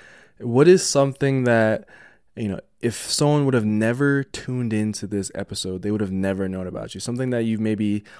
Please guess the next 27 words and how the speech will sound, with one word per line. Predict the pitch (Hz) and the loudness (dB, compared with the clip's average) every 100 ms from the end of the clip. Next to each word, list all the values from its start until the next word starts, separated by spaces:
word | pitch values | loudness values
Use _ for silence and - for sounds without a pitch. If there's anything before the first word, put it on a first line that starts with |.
| - | -12
like, | 110 | -10
it | 110 | -4
could | 147 | -2
be | |
something | 139 147 120 | 0 2 0
small, | - 120 120 120 | -2 -2 0 2
like, | 113 104 104 - - - | 0 -2 -4 -14 -18 -8
I | 113 | -6
don't | 107 95 | -6 -6
know, | 92 101 | -8 -8
like, | 98 101 - - - | -10 -12 -16 -20 -16
you | 104 98 | -10 -8
used | 101 104 | -6 -6
to | 104 | -6
have | 90 | -6
a | |
dog, | 87 92 92 92 87 | -6 -4 -4 -4 -8
or | 90 - | -10 -6
I | 101 | -2
know | 120 | 0
you | 110 | 0
have | 95 | 0
a | 90 | -2
dog | 87 85 | -4 -4
right | - | 6
now, | 392 - | 6 6
or | - | -2